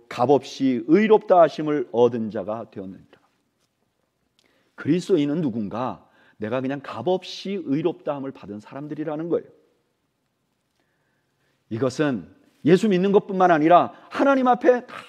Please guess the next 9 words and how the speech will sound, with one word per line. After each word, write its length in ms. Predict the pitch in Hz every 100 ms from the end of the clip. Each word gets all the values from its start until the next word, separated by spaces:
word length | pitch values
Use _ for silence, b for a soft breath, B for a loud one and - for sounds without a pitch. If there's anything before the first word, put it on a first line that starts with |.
| B B B B
봉사하고 840 | - 214 226 214 269 202 202 202 208
내가 240 | 196 196
성숙하고 760 | 185 262 226 214 - 214 185 202
성장한 500 | - 220 208 208 185
모든 680 | 190 233 311 320 330 302
것이 240 | 269 247 226
다 300 | 190 143 - B B B
하나님의 420 | 190 156 156 156
은혜라고 760 | 196 240 262 247 208 208 240